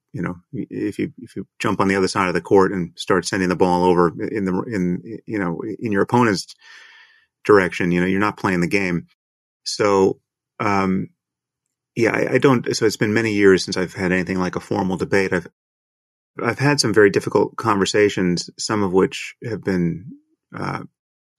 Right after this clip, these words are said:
occasioned by, you know, something ugly happening on social media,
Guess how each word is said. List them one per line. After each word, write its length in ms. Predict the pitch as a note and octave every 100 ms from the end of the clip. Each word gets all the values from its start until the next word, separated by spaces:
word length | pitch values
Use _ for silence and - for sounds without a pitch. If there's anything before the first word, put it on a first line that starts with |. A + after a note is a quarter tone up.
| -
occasioned 580 | C3+ A2+ G2 F#2+ F#2+ F2
by, 260 | F2+ F2 F2 E2+
you 100 | -
know, 140 | -
something 420 | - G#2 F2 F#2+ G2+
ugly 340 | A2 G#2 G#2 G2
happening 640 | F#2+ F#2 F#2+ F2 F2 E2 - _ _ _ _
on 140 | G2 F#2
social 340 | G2+ F#2+ F#2+
media, 540 | F#2 F#2 F2 F2 E2+